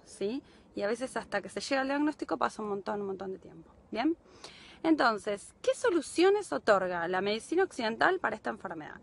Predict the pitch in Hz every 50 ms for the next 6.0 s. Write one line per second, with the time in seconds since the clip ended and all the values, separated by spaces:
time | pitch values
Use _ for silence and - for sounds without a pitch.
0 | - - 262 277 269 - - 381 370 339 269 277 294 349 359 - - - 214 196
1 | 196 196 190 190 202 202 202 196 185 185 185 185 180 - - 190 190 185 185 185
2 | 185 - - 190 190 185 180 175 175 180 180 175 175 180 185 180 180 185 190 190
3 | - - 240 240 226 214 208 196 196 - - - - - - - - - 185 -
4 | - - - 196 202 220 214 - - 359 339 262 202 180 185 185 185 180 - 202
5 | 190 190 185 180 - 185 180 190 214 240 247 240 - - 208 196 - 254 294 349